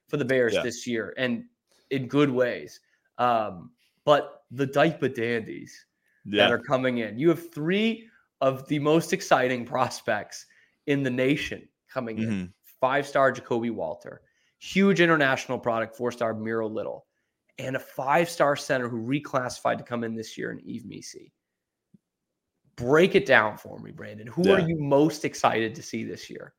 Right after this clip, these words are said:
Speaker 2: You're
Speaker 1: I
Speaker 2: giving
Speaker 1: know
Speaker 2: me,
Speaker 1: it's like one,
Speaker 2: you're giving me
Speaker 1: one A,
Speaker 2: eight
Speaker 1: one B.
Speaker 2: minutes. You're giving me eight minutes to do
Speaker 1: Yes.
Speaker 2: this,
Speaker 1: Yes,
Speaker 2: which is
Speaker 1: I
Speaker 2: messed
Speaker 1: am.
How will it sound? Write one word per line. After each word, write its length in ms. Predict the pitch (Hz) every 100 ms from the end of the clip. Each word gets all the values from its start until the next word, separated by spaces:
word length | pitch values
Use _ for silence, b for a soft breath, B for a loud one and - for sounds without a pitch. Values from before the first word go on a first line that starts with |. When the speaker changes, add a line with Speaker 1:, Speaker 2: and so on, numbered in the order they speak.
| _
Speaker 2:
You're 160 | - 120
Speaker 1:
I 40 |
Speaker 2:
giving 200 | 110 127 131
Speaker 1:
know 120 | 208
Speaker 2:
me, 60 |
Speaker 1:
it's 80 | 151
like 120 | 180
one, 260 | 143 151 175 -
Speaker 2:
you're 120 | 175
giving 80 | 151
me 140 | 147
Speaker 1:
one 60 | 127
A, 40 |
Speaker 2:
eight 100 | 135
Speaker 1:
one 0 |
B. 60 | 120
Speaker 2:
minutes. 460 | 113 92 - - -
You're 100 | - 120
giving 120 | 120
me 80 | 113
eight 240 | 107 104
minutes 320 | 110 107 151
to 60 | 120
do 100 | 104
Speaker 1:
Yes. 160 | 95 92 -
Speaker 2:
this, 40 |
Speaker 1:
Yes, 220 | 151 170
Speaker 2:
which 60 | 113
is 60 | 110
Speaker 1:
I 120 | 151
Speaker 2:
messed 220 | 165 120 -
Speaker 1:
am. 120 | 190